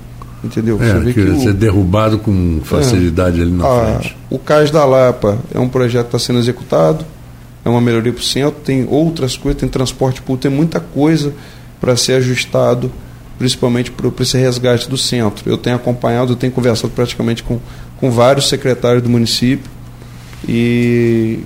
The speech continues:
Speaker 1: o que eu tenho conversado com eles é que na hora certa os, os projetos, os programas vão tá sendo apresentados, inclusive com o nosso espaço aberto aqui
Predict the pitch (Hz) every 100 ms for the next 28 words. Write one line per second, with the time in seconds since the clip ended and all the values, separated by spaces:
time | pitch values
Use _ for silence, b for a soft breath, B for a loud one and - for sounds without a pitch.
0 | - 135 127 135 131 123 - 123 123 123
1 | 123 151 147 139 143 135 - 139 139 147
2 | 139 - 135 131 - 131 131 - 131 113
3 | 120 127 - - 123 113 127 131 131 127
4 | 120 131 127 127 127 120 - 135 139 B
5 | B B B 151 160 156 143 131 143 143
6 | 147 147 - - - 131 - 131 123 127
7 | 127 120 127 123